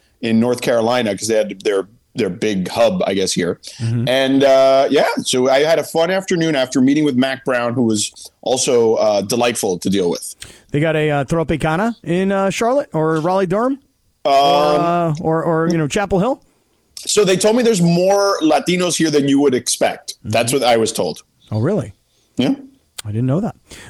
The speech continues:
Speaker 2: Uh,
Speaker 1: Mm-hmm.
Speaker 2: Mac Brown, you say. Uh, Mac Brown, boy, I tell you, it's amazing when you think about a guy like Mac Brown. You're gonna watch him and his North Carolina team play tomorrow night, or is it tomorrow afternoon?
Speaker 1: Tomorrow afternoon.
Speaker 2: Okay. Uh,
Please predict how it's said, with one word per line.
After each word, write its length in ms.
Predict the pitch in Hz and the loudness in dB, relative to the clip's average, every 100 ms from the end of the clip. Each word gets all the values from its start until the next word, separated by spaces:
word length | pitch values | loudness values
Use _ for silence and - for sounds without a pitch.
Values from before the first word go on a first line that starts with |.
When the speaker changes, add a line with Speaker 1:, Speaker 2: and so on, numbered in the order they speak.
| - | -4
Speaker 2:
Uh, 160 | 160 165 | 0 2
Speaker 1:
Mm-hmm. 80 | |
Speaker 2:
Mac 260 | 196 214 - | 0 -2 -4
Brown, 280 | 220 254 202 | -2 0 0
you 120 | 156 | 0
say. 320 | - 151 120 | 0 -2 -2
Uh, 320 | 123 147 147 | 0 0 0
Mac 240 | 151 214 240 | 0 -4 -2
Brown, 240 | 247 226 | -2 -2
boy, 180 | 147 170 | -2 -4
I 60 | 160 | -4
tell 160 | 220 | 0
you, 60 | 202 | 0
it's 120 | 156 | 0
amazing 520 | 156 175 208 196 185 | -2 0 0 0 0
when 80 | 160 | 0
you 80 | 151 | -2
think 200 | - 196 | -2 -4
about 220 | 185 170 | -2 -2
a 60 | 147 | -2
guy 180 | 160 170 | -2 0
like 180 | 175 | -2
Mac 280 | 147 170 170 | -2 -4 -2
Brown. 180 | 165 147 | -2 0
You're 100 | 151 | 0
gonna 140 | 165 | 0
watch 240 | 156 160 - | 0 -2 -2
him 160 | 156 | -2
and 100 | 147 | 0
his 120 | 135 131 | -2 -2
North 180 | 147 | -4
Carolina 380 | - 156 147 151 | -2 0 0 -2
team 180 | 135 139 | -2 -2
play 180 | 123 143 | 0 0
tomorrow 280 | 139 143 139 | 0 0 0
night, 280 | 147 131 - _ | -2 -4 -8 _
or 160 | 143 147 | -2 0
is 120 | 143 | -2
it 80 | 147 | -2
tomorrow 240 | 160 147 | -2 -2
afternoon? 440 | 131 135 135 101 - _ _ _ _ _ _ - - _ _ _ _ | -2 -2 0 -4 -8 _ _ _ _ _ _ -20 -20 _ _ _ _
Speaker 1:
Tomorrow 280 | 170 175 170 | -2 4 4
afternoon. 460 | 156 135 98 - - - | 4 0 0 -4 -12 -4
Speaker 2:
Okay. 260 | 151 135 - | -2 -2 -4
Uh, 220 | 147 147 | -2 -2